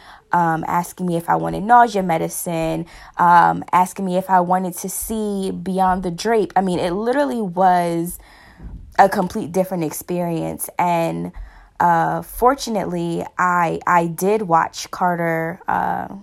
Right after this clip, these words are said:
come out. Um, it was one of the best things that I've ever witnessed in my life,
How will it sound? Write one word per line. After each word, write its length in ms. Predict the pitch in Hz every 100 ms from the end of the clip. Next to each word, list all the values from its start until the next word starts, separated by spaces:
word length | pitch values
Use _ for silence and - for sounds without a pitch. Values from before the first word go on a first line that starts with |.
| _ _ _ _ _
come 260 | - 220 196
out. 600 | 165 170 202 - - - - - -
Um, 180 | 190 185
it 80 | 180
was 200 | 180 170
one 180 | 175 175
of 120 | 165
the 80 | 165
best 300 | 170 170 -
things 220 | 170 160
that 80 | 170
I've 180 | 160 - -
ever 380 | 170 175 175
witnessed 680 | 165 151 170 175 175 185 -
in 160 | - 175
my 160 | 165 160
life, 600 | 160 165 202 247 -